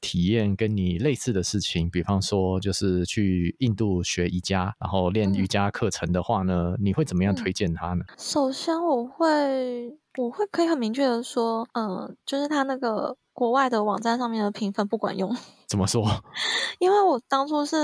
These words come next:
Speaker 2: 比了很多评分高的，然后再加上他们的评论。
Speaker 1: 嗯哼。
Speaker 2: 那，然后后来才发现，其实他们会，你离开的时候，他们会希望你可以留五星好评，然后我们可以退一部分的钱，或是有一些优惠。
Speaker 1: 嗯哼。
Speaker 2: 那这是我去了之后才知道，所以其实当时去的时候，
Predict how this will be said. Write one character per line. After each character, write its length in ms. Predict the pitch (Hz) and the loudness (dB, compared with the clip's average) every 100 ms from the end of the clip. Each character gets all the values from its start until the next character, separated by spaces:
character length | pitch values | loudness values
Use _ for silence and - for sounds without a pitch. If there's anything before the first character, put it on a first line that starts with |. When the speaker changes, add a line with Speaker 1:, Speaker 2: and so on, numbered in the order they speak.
| 294 - | 0 -2
Speaker 2:
比 160 | 214 185 | -2 0
了 180 | 190 226 | 0 0
很 220 | 247 202 | -2 -2
多 320 | 226 220 220 - - | -2 -2 -2 -8 -8
评 180 | 220 226 | -4 0
分 180 | 226 226 | 0 0
高 200 | 208 208 | 0 0
的， 240 | 208 175 - - - | 0 -2 -6 -14 -4
然 100 | 226 | -2
后 100 | 254 | 2
再 140 | 254 | 2
加 140 | 247 247 | 2 0
上 80 | |
他 80 | 262 | 0
们 160 | 247 214 | -2 -2
的 80 | 196 | -4
评 280 | - 190 | -4 -4
论。 160 | 190 208 - | -2 -2 0
Speaker 1:
嗯 140 | 117 | 0
哼。 140 | 117 170 | 2 2
Speaker 2:
那， 180 | 247 240 233 247 - | 2 -2 -4 -8 -4
然 100 | 262 | -2
后 60 | 277 | 0
后 120 | 381 | 2
来 40 | 330 | 2
才 140 | 269 | 2
发 140 | 247 262 | 2 0
现， 100 | 262 | 0
其 80 | |
实 60 | 233 | -4
他 80 | 240 | -2
们 120 | 220 | 0
会， 460 | 247 233 214 208 208 | 2 2 2 -2 -6
你 140 | - 240 | -2 2
离 120 | 247 | 2
开 200 | 269 285 | 4 2
的 60 | 277 | 2
时 60 | |
候， 60 | 269 | 0
他 60 | |
们 180 | 254 226 | 0 0
会 160 | 247 240 | 0 0
希 260 | - - | -4 -2
望 220 | 240 240 220 | 0 2 0
你 160 | 185 | -2
可 140 | 190 214 | -2 0
以 60 | |
留 160 | 196 185 | 2 0
五 120 | 185 | 0
星 160 | 180 233 | -4 -4
好 140 | 226 | -2
评， 380 | 185 196 170 196 233 | -2 -4 -6 -10 -6
然 180 | 208 214 | -2 0
后 140 | 226 | 0
我 60 | 190 | 0
们 140 | 185 | -2
可 140 | 226 | 0
以 300 | 214 180 180 - - | 2 2 0 -6 -2
退 100 | 302 | 0
一 40 | 226 | 2
部 80 | |
分 100 | 220 | 0
的 60 | 196 | 0
钱， 260 | 196 - 202 | -2 -4 -4
或 100 | 202 | -2
是 240 | 220 196 202 | 0 -2 -4
有 140 | 196 185 | -2 0
一 40 | |
些 120 | 220 | 2
优 180 | 208 185 | 2 0
惠。 180 | 185 - - | 0 -4 -4
Speaker 1:
嗯 140 | 123 | -4
哼。 220 | 127 196 | 0 0
Speaker 2:
那 260 | 220 311 294 | 0 0 0
这 160 | 285 339 | 0 2
是 80 | |
我 180 | 381 214 | 2 2
去 200 | 185 262 | 0 -2
了 100 | 214 | -2
之 100 | 196 | -2
后 60 | 208 | -2
才 160 | 214 | -2
知 180 | 170 - | -2 -4
道， 220 | 165 190 - | -4 -4 -4
所 120 | - | -4
以 40 | 302 | -2
其 60 | 262 | -2
实 100 | 240 | 0
当 200 | 226 233 | -2 -2
时 100 | 202 | -4
去 160 | - | -2
的 120 | 214 190 | -2 -2
时 100 | 196 | 0
候， 200 | 220 | 0